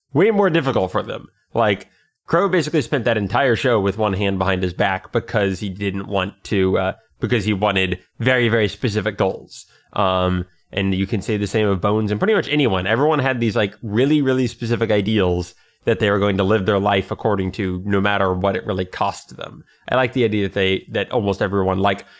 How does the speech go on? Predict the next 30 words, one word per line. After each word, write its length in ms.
the 160
exception 480
of 80
that 340
was 520
someone 380
like 320
Sharpshooter, 640
but 360
he 540
also, 800
that, 300
that 120
was 100
kind 200
of 120
his 180
character 300
trait, 180
was 100
the 80
fact 180
that 80
he 80
didn't 140
have 200
ideals. 420
He 120
was 220
purely 840